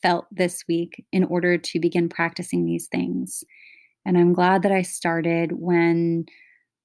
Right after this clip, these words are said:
things were okay and just kind of wove it into my daily practice. And that's always what I'm gonna encourage anyone listening to do.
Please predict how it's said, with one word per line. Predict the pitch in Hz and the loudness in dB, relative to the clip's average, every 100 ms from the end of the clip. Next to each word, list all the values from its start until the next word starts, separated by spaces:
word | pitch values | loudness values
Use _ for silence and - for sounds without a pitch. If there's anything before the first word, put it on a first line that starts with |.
| _ _ | _ _
things | - 226 226 | 4 6 6
were | 220 220 | 4 2
okay | 196 - 190 180 | 2 0 -2 0
and | 165 | 0
just | 170 - | -2 -6
kind | 190 180 | -4 -2
of | 165 | -2
wove | 165 180 185 185 | -2 2 2 2
it | 185 | 0
into | 185 180 - | 2 0 0
my | 180 170 | 0 0
daily | 170 170 165 | 0 -2 -4
practice. | 170 175 160 - 170 - - - | -4 -6 -6 -6 -8 -10 -16 -6
And | 196 | -2
that's | 208 208 | -2 -2
always | 208 220 262 254 | 0 4 4 4
what | 240 | 4
I'm | 226 | 4
gonna | 208 190 | 2 2
encourage | - 180 - 180 175 175 - | 0 -2 -2 -4 -2 -2 -4
anyone | 202 220 220 208 | 0 2 2 2
listening | 180 175 - 175 170 | 0 -2 -2 -2 -2
to | - | -4
do. | 170 170 170 | -6 -6 -8